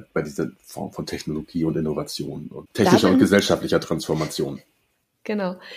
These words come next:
Speaker 2: Da bin ich übrigens den, äh, den Kollegen bei unserem Hackathon total dankbar, die diese Anti-Haltung eingenommen haben. Finde ich total spannend in dem Thema auch,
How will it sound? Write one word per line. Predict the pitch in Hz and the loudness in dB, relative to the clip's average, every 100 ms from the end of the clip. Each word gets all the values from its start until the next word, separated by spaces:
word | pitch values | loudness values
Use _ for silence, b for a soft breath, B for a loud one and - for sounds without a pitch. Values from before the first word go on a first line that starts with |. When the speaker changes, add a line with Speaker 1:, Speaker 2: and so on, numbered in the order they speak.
| B | B
Speaker 2:
Da | 196 | 2
bin | 226 | 6
ich | 277 240 | 6 6
übrigens | 233 240 240 233 | 4 6 6 6
den, | 220 214 208 208 | 4 4 2 2
äh, | 202 196 | 4 4
den | 208 208 | 2 2
Kollegen | 214 202 233 | 2 4 6
bei | 208 202 | 4 2
unserem | 202 196 | 2 0
Hackathon | 208 208 208 202 | -2 -2 -2 -2
total | 190 196 196 202 202 185 | -4 0 0 2 0 0
dankbar, | 196 196 202 | -2 0 -2
die | 185 | 0
diese | 180 185 180 - - | -2 0 0 -2 0
Anti-Haltung | 175 220 254 190 175 170 180 165 | 0 0 0 0 0 -2 -2 -2
eingenommen | - 175 185 175 160 170 170 | -2 -2 0 0 -2 -4 -2
haben. | 175 196 | -2 -2
Finde | - 240 | 2 2
ich | 254 | 2
total | 214 - 220 | -4 -6 -6
spannend | - 170 196 247 | -2 0 2 0
in | 240 | 0
dem | 185 180 | -2 -4
Thema | 180 180 175 - | -6 -6 -2 0
auch, | 185 202 | 0 -2